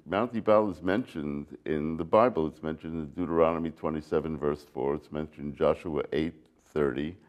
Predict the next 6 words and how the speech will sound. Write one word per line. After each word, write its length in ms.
as 680
the 140
site 580
of 460
an 220
altar 640